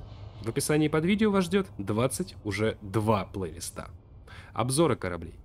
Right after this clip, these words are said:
топы кораблей, реобзоры, материалы, данные, торгоиды, стражи. Всё связанное с их фармом. Корабельное вооружение, ручное вооружение, комбинезоны, инженеры под новое всё это дело. Как это всё инженерится, улучшается.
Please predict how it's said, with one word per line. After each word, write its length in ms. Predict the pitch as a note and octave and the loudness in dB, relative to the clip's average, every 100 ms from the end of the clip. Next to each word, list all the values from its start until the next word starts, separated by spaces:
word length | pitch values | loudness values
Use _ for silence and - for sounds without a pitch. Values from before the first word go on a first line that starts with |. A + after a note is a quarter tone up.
| - | -2
топы 240 | - F3 F#2+ | 2 4 2
кораблей, 380 | G2+ F2+ E2 D#2 | 0 -4 -6 -4
реобзоры, 720 | G2 B2+ D3 D3 D#3+ G#2+ E2 | 2 4 4 4 4 4 2
материалы, 640 | G2 C3 E3+ E3 B2 F#2 - | 0 2 4 4 4 0 -6
данные, 560 | F#2+ D3 C#3+ G2+ F2+ F2 | 0 2 4 2 -2 -2
торгоиды, 640 | B2 C#3+ D3+ C#3+ F#2 - | 0 2 4 4 2 -2
стражи. 680 | - - - E3 D#3 A2+ - - - - - - | -8 -4 2 4 4 2 -4 -14 -20 -20 -18 -8
Всё 220 | - F3 | 0 2
связанное 460 | E3+ F3 D#3+ F3 | 4 4 6 4
с 80 | D#3+ | 4
их 120 | F3 | 0
фармом. 460 | - D#3+ A#2 F#2+ E2 - - - - | 2 4 4 2 -4 -14 -20 -12 -2
Корабельное 580 | B2 D3+ E3 C#3 G#2 | 2 4 6 6 4
вооружение, 520 | F#2 F2 E2+ E2 D#2 F2+ | 2 -2 -6 -8 -6 -2
ручное 540 | B2+ - D3 E3 D#3 | -2 0 4 6 4
вооружение, 720 | G2+ F#2 F2+ F2 F2 E2+ F2+ - | 4 0 0 -4 -4 -4 -6 -6
комбинезоны, 840 | - B2+ C3 E3 D#3+ D#3 D#3 G2 - | -2 0 4 4 4 4 2 2 0
инженеры 560 | A#2 C3 D3+ F3 F3 | 2 4 4 4 2
под 380 | D#3+ - C#3+ C3+ | 0 0 -2 0
новое 320 | C#3+ D3+ D3+ | 2 4 4
всё 160 | D3+ D3+ | 2 2
это 160 | D3 D3 | 2 4
дело. 280 | D3 A2+ | 4 2
Как 220 | - C#3 D#3 | 2 0 0
это 160 | E3+ | -2
всё 200 | D3+ F3 | 0 4
инженерится, 540 | E3+ D3 D#3+ D#3+ D3+ D#3+ | 4 4 2 2 0 0
улучшается. 840 | D#3 D#3 - D3 A#2+ F#2 - F2 | 2 0 0 2 2 0 -4 -8